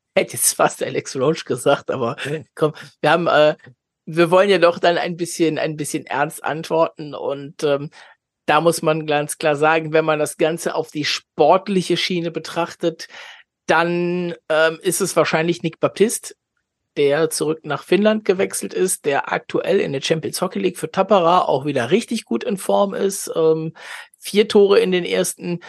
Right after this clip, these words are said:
vier Spielen, die ihm da schon wieder gelungen sind. Das hat im Kölner Trikot deutlich länger gedauert. Auf der menschlichen Seite kann man wahrscheinlich noch zwei, drei andere Spieler nennen, wie ein Sechsel, äh, ein John Matsumoto, ein Alex Oblinger.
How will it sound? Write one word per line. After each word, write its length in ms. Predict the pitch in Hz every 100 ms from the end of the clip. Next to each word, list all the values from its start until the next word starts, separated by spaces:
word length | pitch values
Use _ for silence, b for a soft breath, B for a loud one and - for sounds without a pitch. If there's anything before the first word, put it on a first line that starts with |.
| B B
vier 260 | - - 170
Spielen, 500 | - - 180 208 202
die 160 | 185 180
ihm 160 | 175
da 200 | 170 175
schon 200 | 175 175
wieder 220 | 165 165
gelungen 400 | 160 160 156 190
sind. 220 | 175 175 165
Das 160 | 147
hat 140 | 170 -
im 140 | 160
Kölner 280 | 165 170 175
Trikot 300 | - 165 160
deutlich 540 | 160 160 180 - - b b b b -
länger 480 | 143 156 196 233
gedauert. 720 | 220 208 202 202 208 208 202 - b b b b _ _ _
Auf 260 | - 190 190
der 140 | 196
menschlichen 880 | 185 185 190 196 294 - 262 240 233
Seite 360 | 196 202 208 214
kann 200 | 202 220
man 160 | 226
wahrscheinlich 440 | 202 190 196 202 190
noch 140 | 190
zwei, 300 | - 196 190
drei 180 | 190 175
andere 260 | 190 196
Spieler 360 | 190 - 202 190
nennen, 340 | 180 180 175
wie 160 | 170 180
ein 80 | 170
Sechsel, 720 | 160 160 - 165 175 185 175
äh, 420 | 165 165 165 156
ein 80 | 175
John 240 | 165 170
Matsumoto, 720 | 165 165 - 160 160 175 175 170
ein 80 |
Alex 400 | 160 156 170 -
Oblinger. 600 | - 165 165 160 156 147